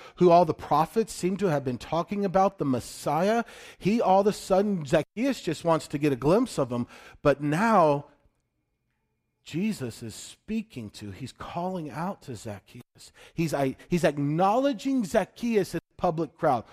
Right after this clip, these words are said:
When was the last time you think Zacchaeus was acknowledged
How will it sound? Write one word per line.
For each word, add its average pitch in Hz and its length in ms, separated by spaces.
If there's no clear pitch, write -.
When 240 240
was 285 160
the 190 80
last 180 340
time 175 180
you 165 140
think - 140
Zacchaeus 151 560
was 123 140
acknowledged 123 880